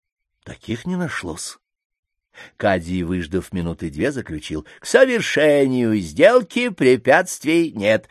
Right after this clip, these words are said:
о чём я свидетельствую". Теперь предстояло последнее. Запись. Такая запись,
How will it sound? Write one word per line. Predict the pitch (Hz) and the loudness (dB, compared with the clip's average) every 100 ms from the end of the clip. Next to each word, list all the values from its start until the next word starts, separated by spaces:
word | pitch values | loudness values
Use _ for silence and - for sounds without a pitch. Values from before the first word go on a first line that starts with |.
| - | -8
о | 101 98 | -4 -4
чём | - 120 214 | 2 4 4
я | 208 135 170 | 4 2 2
свидетельствую". | - 151 127 101 92 92 87 - 95 85 90 _ _ _ _ _ _ _ _ _ _ _ _ - | -2 -2 0 -4 -4 -8 -8 -8 -8 -8 -12 _ _ _ _ _ _ _ _ _ _ _ _ -18
Теперь | - - - 98 | -16 -12 -6 -6
предстояло | - 123 - - 160 180 185 | -6 -8 -8 -6 -2 0 -2
последнее. | 180 202 - - - 85 64 - _ _ _ _ _ _ _ _ | -4 -8 -8 -8 -8 -8 -14 -18 _ _ _ _ _ _ _ _
Запись. | - - - 185 - - - - _ _ _ _ _ _ - - _ | -20 -8 -2 -2 -4 -18 -18 -20 _ _ _ _ _ _ -20 -20 _
Такая | 85 82 - 156 254 269 262 | -10 -8 -2 0 2 0 0
запись, | 214 233 196 - - - - - | 0 0 -2 -4 -14 -18 -20 -20